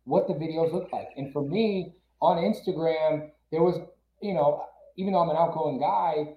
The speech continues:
there was some insecurity that I had, and I don't know why, about posting on Instagram. TikTok allowed me to say, "Hey, who can judge me? No one knows me." And what do you know? Following five, ten, twenty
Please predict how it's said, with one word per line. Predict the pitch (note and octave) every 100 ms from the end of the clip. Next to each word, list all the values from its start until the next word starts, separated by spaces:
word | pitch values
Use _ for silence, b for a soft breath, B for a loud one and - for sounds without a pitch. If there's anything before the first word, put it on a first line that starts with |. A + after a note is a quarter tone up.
| _ -
there | E3
was | D#3+ -
some | F3+ G3 - F3+
insecurity | F3 - D3+ E3 F3+ F#3 D3 B2+
that | A#2+
I | A#2+
had, | D3+ F3 B2+
and | B2+
I | D#3
don't | G#3
know | F3
why, | A#2 C3 C3 A#2 A2+
about | C3 C#3 D3 - -
posting | D#3 D#3+ - C3+ B2+ -
on | C#3+ D3+
Instagram. | F#3+ - - G#2+ G2 _ _ _ G#3
TikTok | A3 G#3 F3+ E3
allowed | D#3 C3+ D#3 E3 D3+
me | C3
to | -
say, | C3+ B2
"Hey, | G#3 - - _ _ _ -
who | F#3+
can | A3 F#3+
judge | F3+ G#3+ E3
me? | A2+ -
No | A3
one | C#4 C4+
knows | C#4 D4+ A3
me." | F#3+ - _ _ _
And | D3+ D#3+
what | G#3+
do | B3
you | A#3
know? | B3 D#3 - - _ _ _ _ _ _ _ - -
Following | E3+ F3+ D#3+ A2
five, | D3+ C#3 - -
ten, | C#3+ A#2 -
twenty | D3+ C3+ G2+